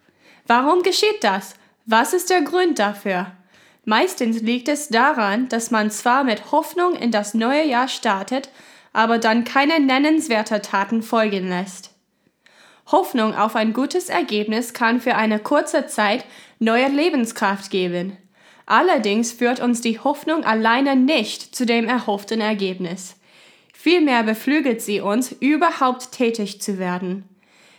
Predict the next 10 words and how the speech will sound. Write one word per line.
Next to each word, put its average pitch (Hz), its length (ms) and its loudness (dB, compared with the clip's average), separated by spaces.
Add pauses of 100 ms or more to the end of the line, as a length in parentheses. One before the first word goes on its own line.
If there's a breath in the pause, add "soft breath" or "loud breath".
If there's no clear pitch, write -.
(160 soft breath)
Denn 311 260 4
wenn 262 160 2
wir 226 160 2
sofort 220 480 0
fertige 262 560 0
Ergebnisse 226 800 0
oder 214 320 0
Wunder 269 320 2
sehen 208 400 0
würden, 208 380 -2